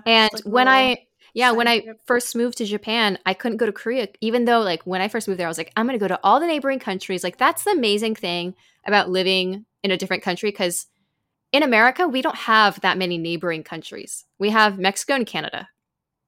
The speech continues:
Speaker 2: And that's about it. <laughs>
Speaker 1: That's it. But Japan, you have Thailand, you have Taiwan, you have China, you have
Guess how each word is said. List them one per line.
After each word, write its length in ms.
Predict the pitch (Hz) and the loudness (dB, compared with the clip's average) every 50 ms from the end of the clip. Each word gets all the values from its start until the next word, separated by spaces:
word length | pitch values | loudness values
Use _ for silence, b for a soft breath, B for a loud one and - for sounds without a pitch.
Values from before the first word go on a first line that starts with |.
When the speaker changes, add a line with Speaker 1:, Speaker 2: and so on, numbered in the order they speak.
| _ - 359 | _ -16 -8
Speaker 2:
And 280 | 311 240 240 233 233 220 | -6 -6 -4 -4 -6 -6
that's 140 | 214 208 - | -8 -10 -12
about 220 | 214 202 196 - - | -12 -12 -12 -14 -16
it. 140 | - - _ _ | -20 -20 _ _
<laughs> 240 | - - 269 262 - | -6 -4 -4 -2 0
Speaker 1:
That's 280 | - 220 233 233 - | 2 2 2 2 2
it. 160 | - 175 - B B B B B | 0 -2 -2 B B B B B
But 240 | - 269 262 - - b b b b b _ | 4 4 4 4 2 b b b b b _
Japan, 440 | - 240 233 - 320 330 370 349 262 | -2 -2 0 2 4 6 6 6 4
you 80 | 220 208 | 2 0
have 220 | 185 170 160 - | 0 -2 -2 -4
Thailand, 680 | - - - 269 294 311 311 311 302 302 302 302 294 269 | -6 0 2 4 4 4 4 4 2 2 2 2 2 0
you 80 | 214 185 | 0 -2
have 120 | 175 160 | -2 -4
Taiwan, 760 | - - 202 180 180 175 185 220 254 269 277 277 277 277 262 | -6 -8 -8 -6 -6 -4 2 4 6 6 8 6 6 4 4
you 80 | 226 180 | 2 0
have 140 | 165 160 - | -2 -4 -6
China, 460 | - - - 247 247 262 262 269 262 | -10 -6 -2 0 2 2 2 2 2
you 160 | 233 214 180 | 2 0 0
have 200 | 170 170 160 - | 0 -2 -4 -6